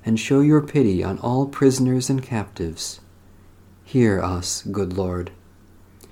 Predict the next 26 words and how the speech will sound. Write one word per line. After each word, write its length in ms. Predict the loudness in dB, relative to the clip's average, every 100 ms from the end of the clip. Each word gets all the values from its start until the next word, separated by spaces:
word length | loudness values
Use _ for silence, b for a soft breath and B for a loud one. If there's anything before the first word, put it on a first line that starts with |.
| b b b b
Strengthen 560 | -6 4 4 4 2 2
and 160 | 2
preserve 500 | 2 2 4 4 2
all 300 | 0 2 4
women 340 | 4 6 4 4
who 180 | 2
are 200 | 0 0
in 140 | 0 -2
childbirth, 800 | 0 0 2 0 -4 -6 -10 -20 b b b
and 140 | -6 0
all 260 | 4 6
young 300 | 6 4 0
children, 580 | -2 0 0 0 -4 -6 b b b -4
and 160 | -4
comfort 420 | 0 -2 0 0
the 160 | 0 0
aged, 500 | 2 2 0 -4 -14 -10
the 60 | -4
bereaved, 680 | 0 6 8 8 4 0 -4
and 140 | 0
the 60 | 2
lonely. 580 | 4 2 2 -2 -6 -12 -20 -20 b b b b -18
Hear 380 | -2 2 2 2
us, 440 | -4 -6 -6 -8 -10 -8
good 260 | -4 -4 -2
Lord. 360 | -2 -4 -8